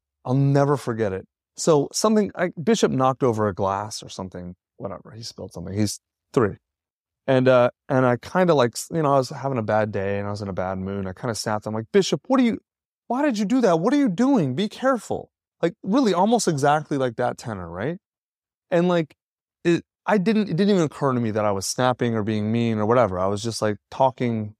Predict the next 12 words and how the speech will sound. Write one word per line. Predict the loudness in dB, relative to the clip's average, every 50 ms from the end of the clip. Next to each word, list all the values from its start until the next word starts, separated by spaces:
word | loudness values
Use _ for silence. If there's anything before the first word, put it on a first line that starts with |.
| _
you | -4 -4
know, | -2
you | 0 0 0 -2 -2 _ _ _ -4
react, | 0 2 2 2 2 0 -4
whatever, | -4 -4 -2 -2 -2 -2
react. | -2 -4 -4 -6 -10 _ _ _ _ _ _ _ _ _ _ _ _ _ _ _ _ _
But | 2 4 4
I |
looked | 4 4 4 2 2 2 0
at | -2
his | -2 -2 -8 -8
face. | -6 -6 -6 -6 -6 -8 -8 -8 -8 -10